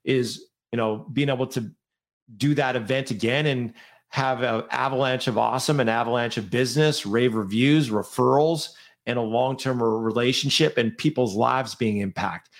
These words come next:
people's hearts and minds being transformed. So the best case scenario is all the people we're able to touch, all the impact we're able to make.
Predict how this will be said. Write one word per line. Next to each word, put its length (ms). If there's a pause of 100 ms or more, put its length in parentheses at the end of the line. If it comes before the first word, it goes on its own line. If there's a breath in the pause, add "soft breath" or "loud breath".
(160 loud breath)
people's 360
hearts 500 (180 soft breath)
and 140
minds 500
being 340
transformed. 920 (800)
So 140
the 100
best 320
case 180
scenario 360
is 180 (280 loud breath)
all 240
the 100
people 340
we're 140
able 180
to 60
touch, 480
all 260
the 260
impact 460
we're 100
able 160
to 60
make. 300